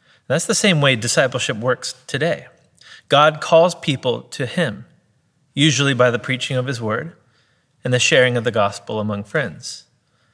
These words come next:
You don't have to pass a test to be a Christian. You, you don't need to do a certain amount of good works to be in the club. You just need to respond to the call, to believe in Jesus and trust in him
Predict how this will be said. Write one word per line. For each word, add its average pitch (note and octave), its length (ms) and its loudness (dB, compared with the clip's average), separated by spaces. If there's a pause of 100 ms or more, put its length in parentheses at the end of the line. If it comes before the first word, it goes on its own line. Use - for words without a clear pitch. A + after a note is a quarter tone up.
(240)
You B2+ 100 -2
don't C3 220 2
have D3 320 -2
to C3+ 80 -4
pass - 480 -4
a - 100 -8
test - 560 -4
to - 80 -20
be A#2 140 -6
a A2 40 -6
Christian. G#2+ 540 -6
You, A#2+ 160 -8
you C3 80 -6
don't A#2+ 180 -2
need B2 120 -4
to A2+ 80 -4
do A#2 300 -4 (360)
a B2+ 60 0
certain B2+ 300 2
amount B2 260 2
of A2 100 -6
good B2+ 140 -4
works C3 380 -2
to C#3 100 -6
be B2+ 160 -4
in A2+ 80 -2
the A2 40 -4
club. C3 480 -4 (1000)
You C#3+ 80 -4
just D#3+ 240 -2
need D#3 140 2
to C#3 80 -4
respond B2+ 580 -2
to B2 100 -12
the A#2 80 -6
call, - 640 -8 (840)
to - 100 -8
believe C#3+ 540 0
in C#3+ 160 -2
Jesus G#2+ 500 -6
and A#2+ 220 -10
trust - 440 -4
in C3+ 120 -4
him C3 500 -4